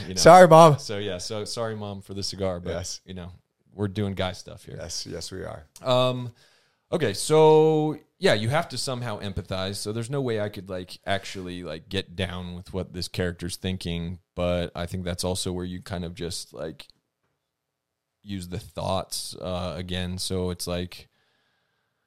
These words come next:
Speaker 1: <sighs> um, maybe you relate it to something else, or, or you, you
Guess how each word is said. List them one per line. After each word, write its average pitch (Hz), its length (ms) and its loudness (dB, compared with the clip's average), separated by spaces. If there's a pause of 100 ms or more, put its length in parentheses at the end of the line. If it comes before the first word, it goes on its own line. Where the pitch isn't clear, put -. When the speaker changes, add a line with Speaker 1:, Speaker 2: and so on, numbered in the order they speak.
(420)
Speaker 1:
<sighs> - 0 - (1160)
um, 90 580 -2 (1400)
maybe 95 280 -2
you 92 160 -2
relate 90 340 -4
it - 240 -8
to 87 480 -2
something 95 400 -4
else, 117 440 -2
or, 92 540 -6
or 95 240 -4
you, 92 520 -4
you 87 160 -18